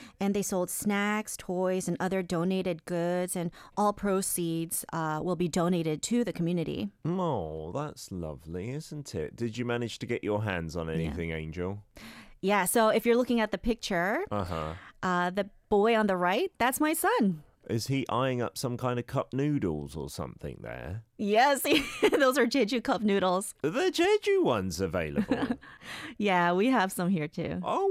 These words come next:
Speaker 2: wow. I mean, of course you have cup <laughs> noodles there, as in, you know, you're not living out in the sticks with no electricity
Speaker 1: Yeah.
Speaker 2: or anything.
Speaker 1: <laughs>
Speaker 2: But there's, like, a Jeju brand of cup noodles?
Speaker 1: It is, uh, specific to Jeju in that it's a local business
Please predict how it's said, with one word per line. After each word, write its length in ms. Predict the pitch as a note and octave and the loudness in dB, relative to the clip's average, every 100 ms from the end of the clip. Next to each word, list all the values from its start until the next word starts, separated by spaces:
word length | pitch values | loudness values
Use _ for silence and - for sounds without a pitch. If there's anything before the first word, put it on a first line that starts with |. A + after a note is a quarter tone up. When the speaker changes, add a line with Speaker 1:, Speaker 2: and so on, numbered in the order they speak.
| D4+ | 0
Speaker 2:
wow. 400 | G3 D4+ D#4+ D3 - | -2 -2 0 0 0
I 60 | |
mean, 240 | D3+ E3 - | 0 -2 -2
of 160 | C3+ | -4
course 260 | - G#3+ - | 2 2 4
you 80 | C#3 | 2
have 140 | C3 | 2
cup 180 | - D#3 | 0 0
<laughs> 60 | C#3+ | 2
noodles 360 | C3+ C#3+ - | 4 2 2
there, 240 | C#3 C3+ C3+ | 2 4 4
as 140 | G#2 | 4
in, 160 | A2+ G2+ - - F#3 | 2 0 -6 -14 -6
you 80 | A#2 | 0
know, 100 | G#2 | 2
you're 300 | F2 C#2+ A#2 | 2 0 0
not 200 | B2 - G#2+ | 0 0 0
living 320 | A#2 G#2 G#2 | 2 2 2
out 200 | G2+ E2+ | 0 0
in 60 | F#2+ | 0
the 60 | |
sticks 340 | - A2 - - | 0 -2 -4 -2
with 260 | F#2 E2 | -2 -2
no 160 | G2+ G2 | 0 2
electricity 520 | F#2 E2 - G#3+ B3+ | 2 0 0 2 2
Speaker 1:
Yeah. 60 | F2 | 4
Speaker 2:
or 20 | |
anything. 260 | - - - F#4+ - | 2 2 0 0 0
Speaker 1:
<laughs> 140 | - | 2
Speaker 2:
But 280 | - - B2+ | 4 4 6
there's, 280 | D3 G#3 F3+ | 4 4 2
like, 180 | F3 | 0
a 60 | B2 | 0
Jeju 560 | F#2+ A#2 A#2+ D3+ E3 G#2+ | 2 4 4 2 -4 -2
brand 460 | E2+ D#2+ D#2+ D3 A4 | -2 0 -2 -2 -2
of 180 | - - | -4 -2
cup 180 | - - | 0 0
noodles? 580 | - G3 F4 G#4+ - - _ | -2 -4 -2 -2 -4 -20 _
Speaker 1:
It 240 | C4+ C4+ B3 | 0 2 2
is, 400 | C4 C4 B3+ - - | 2 2 0 -4 -4
uh, 240 | G#3+ G#3+ G#3+ | 0 2 0
specific 420 | B3+ C4+ D#4 E4 | -2 -4 -4 -4
to 100 | D4 | -4
Jeju 460 | G#3 G3+ F#3 B3+ C4 | 0 0 2 0 2
in 200 | G3+ G3+ | 0 0
that 220 | G3 F#3+ | 0 0
it's 160 | F3+ F#3+ | -2 -2
a 60 | |
local 560 | F3 F#3 F#3+ G3+ A3 G3+ | 0 2 0 0 0 0
business 880 | F3 E3+ E3 - G#3 B3 F4 - - | 0 0 -2 -2 0 0 -2 -6 -6